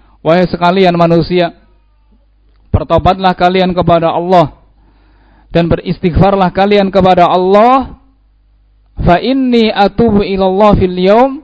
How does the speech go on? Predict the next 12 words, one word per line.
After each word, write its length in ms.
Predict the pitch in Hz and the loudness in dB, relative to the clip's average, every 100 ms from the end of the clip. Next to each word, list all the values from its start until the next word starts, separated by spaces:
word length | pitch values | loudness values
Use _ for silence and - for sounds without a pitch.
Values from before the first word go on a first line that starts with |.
| _ 151 | _ -8
mi'ata 400 | 156 165 - 143 | -4 -2 -2 -2
marah." 400 | 127 131 110 - - _ - _ _ _ _ _ _ _ _ _ | 0 -2 -4 -8 -20 _ -20 _ _ _ _ _ _ _ _ _
Sesungguhnya 640 | - 127 160 156 160 160 147 _ _ _ _ _ _ _ _ _ - | -14 -6 -2 -2 0 -2 -6 _ _ _ _ _ _ _ _ _ -12
aku 160 | 151 156 | -8 -4
bertobat 520 | 165 143 180 214 269 | -2 0 2 2 0
kepada 360 | 165 156 156 143 | -2 0 0 0
Allah 480 | 151 170 160 - - _ _ _ _ _ _ _ _ _ _ _ _ _ _ _ _ - _ _ _ _ _ _ - | 0 2 2 0 -16 _ _ _ _ _ _ _ _ _ _ _ _ _ _ _ _ -20 _ _ _ _ _ _ -4
dalam 320 | 160 190 190 | 0 0 0
sehari 480 | - 180 208 254 214 | -2 2 2 2 0
semalam, 640 | 214 208 190 208 262 294 _ _ _ _ | 0 0 2 2 2 -2 _ _ _ _
ya, 400 | 147 156 208 196 - _ _ _ _ _ _ _ _ _ _ _ - | -12 -10 -10 -12 -20 _ _ _ _ _ _ _ _ _ _ _ -12
sebanyak 640 | - 147 139 143 170 - | -6 -2 0 0 -4 -6